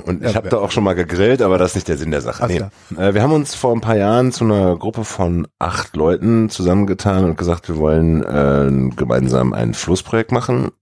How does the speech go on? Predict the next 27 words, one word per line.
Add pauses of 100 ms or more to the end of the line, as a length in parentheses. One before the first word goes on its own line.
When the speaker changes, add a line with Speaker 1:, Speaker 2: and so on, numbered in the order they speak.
Speaker 1:
mit,
äh, (220)
drei
zentralen
Werten. (800)
Das
eine
war
eben
Kreislaufwirtschaft
slash (100)
Upcycling, (160)
das
nächste
war
Open
Source
Hardware,
also (320)
alles,
was
wir
gemacht
haben,
haben
wir,
ähm,